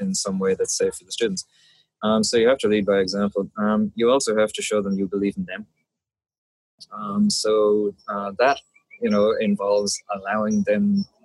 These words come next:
giving them the space to make the mistakes that they're going to make, um, but not, uh,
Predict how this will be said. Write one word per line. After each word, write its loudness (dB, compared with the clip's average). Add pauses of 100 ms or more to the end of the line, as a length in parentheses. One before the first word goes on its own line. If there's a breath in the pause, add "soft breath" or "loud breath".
giving 2
them 2
the -2
space 0
to -8
make -4
the -14
mistakes -4
that -14
they're -20
going -16
to -20
make, -20 (640 soft breath)
um, -2
but 0
not, 2 (360)
uh, -4